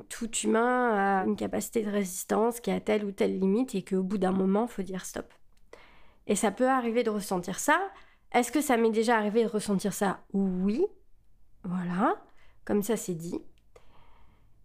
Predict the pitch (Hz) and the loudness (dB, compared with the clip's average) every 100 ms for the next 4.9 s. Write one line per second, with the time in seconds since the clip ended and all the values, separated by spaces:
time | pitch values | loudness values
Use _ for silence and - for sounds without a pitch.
0 | - 233 247 - - 247 240 302 302 - | 0 2 0 -4 -2 -2 0 -2 0 0
1 | 370 330 262 226 208 - 320 320 - - | 0 2 0 0 -2 -2 -2 -2 -4 -4
2 | 269 269 285 277 233 226 196 - 285 - | -2 -2 -2 0 -2 -2 -4 -4 -6 -6
3 | - - 311 311 - 220 208 - 285 311 | -6 -2 -2 -2 -4 -2 -2 -4 -2 0
4 | 214 277 285 208 202 277 285 208 190 | 0 -2 -2 -2 0 0 2 2 0